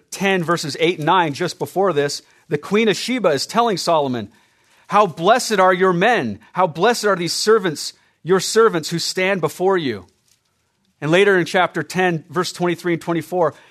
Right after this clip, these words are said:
says, "So Solomon became greater than all the kings on the earth," just verses before what we read in our text. So what do we have in chapter eleven, verses one to twenty-three?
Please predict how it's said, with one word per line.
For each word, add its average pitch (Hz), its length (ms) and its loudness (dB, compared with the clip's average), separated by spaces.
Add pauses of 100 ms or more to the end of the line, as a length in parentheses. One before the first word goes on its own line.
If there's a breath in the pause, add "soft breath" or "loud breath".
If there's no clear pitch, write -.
says, 175 260 -2
"So 160 220 -4
Solomon 196 800 -2 (180 soft breath)
became 151 400 -8
greater 131 680 -4 (340)
than 131 260 -6 (140)
all 160 420 2
the 151 140 -6
kings 143 560 -8
on 117 160 -8
the 117 100 -10
earth," 117 240 -8
just 143 240 -10
verses 131 540 -6
before 127 400 -8
what 113 260 -8 (340)
we 120 140 -6
read 120 160 -6
in 110 100 -8
our 107 120 -4
text. - 500 -12 (560)
So - 180 -6
what 165 160 2
do 240 60 0
we 240 140 -2
have 151 560 0 (460)
in 139 100 -6
chapter 160 380 0
eleven, 143 280 0
verses 131 300 -6
one 127 180 -4
to 117 60 -12
twenty-three? 113 640 -10